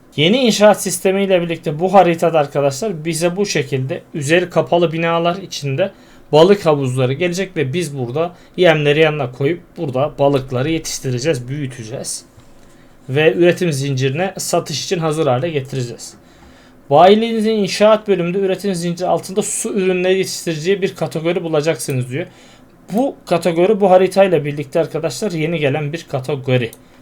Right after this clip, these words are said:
Su ürünleri yetiştirici kategorisi bu haritayla birlikte geliyor. Ve diğer bütün haritalara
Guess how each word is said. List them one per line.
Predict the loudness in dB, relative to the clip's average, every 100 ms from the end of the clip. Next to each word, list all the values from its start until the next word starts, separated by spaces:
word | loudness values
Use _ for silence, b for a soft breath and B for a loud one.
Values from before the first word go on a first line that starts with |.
| b _
Su | -8 -6 -4
ürünleri | -2 -2 -2 0 -2
yetiştirici | -4 -8 -8 -8
kategorisi | -8 -4 -2 -2 -4 -4 -8
bu | -4 0
haritayla | 0 0 -4 -4 -6
birlikte | -8 -6 -4
geliyor. | 0 0 0 -4 B B B B
Ve | -4 4
diğer | 6 6
bütün | 4 2
haritalara | 4 2 0 2 4 2